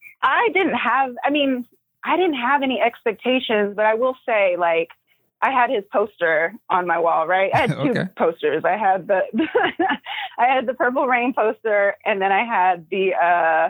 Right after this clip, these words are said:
Speaker 2: Don't say the
Speaker 1: the
Speaker 2: controversy.
Speaker 1: controver-, no, the Dirty Mind. Yes, the controversy poster.
Speaker 2: The
Speaker 1: Yeah,
Speaker 2: shower
Speaker 1: yeah,
Speaker 2: poster?
Speaker 1: the shower one.
Speaker 2: <laughs> Hilarious.
Speaker 1: Yes, which,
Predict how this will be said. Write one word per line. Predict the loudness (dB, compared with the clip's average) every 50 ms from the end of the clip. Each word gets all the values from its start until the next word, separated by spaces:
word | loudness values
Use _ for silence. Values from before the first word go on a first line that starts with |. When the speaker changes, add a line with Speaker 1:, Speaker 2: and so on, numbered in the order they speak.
| -2 -4
Speaker 2:
Don't | -6 -4
say | -2 -2 -2
the | -2 0
Speaker 1:
the | 0 0
Speaker 2:
controversy. | 0 2 0 0 0 0 -2 0
Speaker 1:
controver-, | 0 0 0 0
no, | 0 2 2 2 0
the | 0 -4
Dirty | -2 0 0 0 0 0
Mind. | 0 0 2 2 2 0 -2 -2 0
Yes, | 0 0 2 0
the | -2 -2
controversy | -2 -2 -2 0 0 0 0 0 0 -2 -4
poster. | -2 0 -2 -2 -2 -4 -2
Speaker 2:
The | 0
Speaker 1:
Yeah, | 2 2
Speaker 2:
shower | 4 4 4 2 2
Speaker 1:
yeah, | 0
Speaker 2:
poster? | 0 0 -2 -2 -4 -8 -4
Speaker 1:
the | -2 0 0 2 0 -2 0 0
shower | 2 2 2 2 2
one. | 0 0 0 0 0
Speaker 2:
<laughs> |
Hilarious. | 0 0 0 0 0 0 -2 -4 -2 -2
Speaker 1:
Yes, | 0 2 2 2 0 0 0
which, | -2 -2 -2